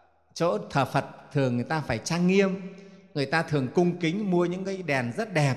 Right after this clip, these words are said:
để cúng Phật, mua, mua nến đốt để cúng Phật. Mình thì lại đến đó mình ăn cắp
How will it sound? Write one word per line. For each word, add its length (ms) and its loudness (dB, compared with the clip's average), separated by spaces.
để 100 -6
cúng 240 -2
Phật, 200 0
mua, 240 0
mua 220 2
nến 420 4
đốt 200 4
để 60 2
cúng 260 0
Phật. 180 4
Mình 280 6
thì 100 4
lại 160 2
đến 220 2
đó 160 2
mình 160 0
ăn 140 2
cắp 200 4